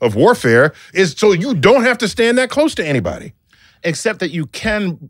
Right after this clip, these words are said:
Speaker 2: uh, deflect, uh, laser, um, shots.
Speaker 1: Laser bullets.
Speaker 2: Laser bullets, yeah.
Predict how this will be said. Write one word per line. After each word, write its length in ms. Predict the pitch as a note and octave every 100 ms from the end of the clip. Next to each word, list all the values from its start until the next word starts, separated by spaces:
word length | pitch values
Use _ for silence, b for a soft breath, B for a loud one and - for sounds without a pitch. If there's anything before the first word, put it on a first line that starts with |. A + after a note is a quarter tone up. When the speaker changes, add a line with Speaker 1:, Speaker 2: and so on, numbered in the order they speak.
| -
Speaker 2:
uh, 160 | C3+
deflect, 960 | A#2+ G#2 D3 C3 - - E3+ D#3+ - - _
uh, 380 | A#2 A2 G2+ G#2 -
laser, 760 | A2+ A#2+ C3+ A#2 G#2+ F#2+ F#2 F#2 -
um, 560 | G2 F2+ F#2 F2+ F#2+ -
shots. 320 | - A2 F2
Speaker 1:
Laser 220 | C#3 B2 G2
bullets. 360 | F#2 C2+ -
Speaker 2:
Laser 240 | A#2 C3+ G2+
bullets, 500 | A2 A2+ G#2+ - G#2
yeah. 320 | G#2+ F2+